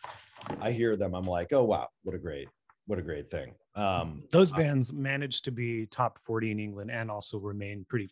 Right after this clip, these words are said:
Speaker 2: fervently political.
Speaker 1: Yes.
Speaker 2: Um, they were never popular here in the U S, though, but they were very, very popular in England.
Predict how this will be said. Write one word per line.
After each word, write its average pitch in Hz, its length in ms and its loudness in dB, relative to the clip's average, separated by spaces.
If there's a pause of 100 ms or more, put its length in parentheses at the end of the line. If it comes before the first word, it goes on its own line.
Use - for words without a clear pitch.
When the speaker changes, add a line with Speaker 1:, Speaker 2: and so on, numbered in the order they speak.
Speaker 2:
fervently 107 480 -4
political. 110 640 0 (600)
Speaker 1:
Yes. 123 420 4 (120)
Speaker 2:
Um, 104 360 2 (360)
they 135 120 6
were 123 100 4
never 131 260 4
popular 110 560 0
here 107 140 -2
in 101 80 -6
the 101 60 -8
U 98 160 -6
S, 101 160 -12
though, 98 120 -16
but 95 120 -10
they 104 100 0
were 104 100 -4
very, 127 300 4
very 120 300 -2
popular 104 520 -6
in 101 80 -10
England. 95 440 -12